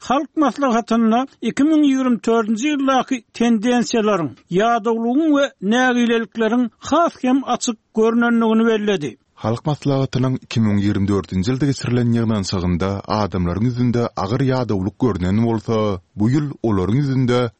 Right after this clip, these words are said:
Speaker 2: gahar gazabyň peýda bolup başlandygyny görmek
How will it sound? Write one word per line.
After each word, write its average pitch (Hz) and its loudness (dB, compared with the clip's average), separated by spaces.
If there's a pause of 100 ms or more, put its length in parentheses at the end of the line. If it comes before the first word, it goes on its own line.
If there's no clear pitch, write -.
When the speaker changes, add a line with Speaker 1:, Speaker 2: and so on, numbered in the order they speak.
(100)
Speaker 2:
gahar 127 -4
gazabyň 110 -2
peýda 101 0
bolup 110 -2
başlandygyny 98 -2 (160)
görmek 117 0